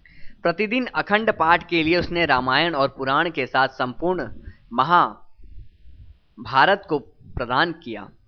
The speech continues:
कंबुज देश के कितने ही अन्य अभिलेखों में शिव की मूर्तियों, लिंग, मानव व पद के रूप में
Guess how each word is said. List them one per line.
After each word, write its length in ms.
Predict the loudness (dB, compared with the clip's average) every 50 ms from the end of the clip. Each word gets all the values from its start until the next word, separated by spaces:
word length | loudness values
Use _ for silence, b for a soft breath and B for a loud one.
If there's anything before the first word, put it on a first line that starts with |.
| -4
कंबुज 320 | -4 -2 -2 0 0 -2 -2
देश 320 | -2 -2 -2 -2 -2 -2
के 160 | -4 -4 -4
कितने 440 | -4 -6 -10 -10 -8 -8 -6 -4 -2
ही 140 | -2 -2 -4
अन्य 340 | -4 -2 -2 -2 0 0 -2
अभिलेखों 440 | -2 -2 -2 -2 -2 -2 -4 -4 -4
में 300 | -4 -4 -4 -6 -10 _ -20 b b b b b b b b
शिव 320 | -4 -2 -2 -2 -2 -4 -4
की 100 | -2 -2
मूर्तियों, 580 | -2 -2 -2 -4 -6 -4 -4 -2 -2 -2 -4 -8 -12 _ -20 B B B B B -4
लिंग, 280 | 0 2 2 2 0 -4 -10 -10 -14 -14 -12 -6
मानव 520 | -2 0 0 2 2 0 -2 -2 -2 -2
व 120 | -4 -2 2
पद 200 | 2 2 0 0 -4
के 100 | -4 -4
रूप 180 | -2 -2 -4 -6 -6
में 220 | -8 -8 -8 -10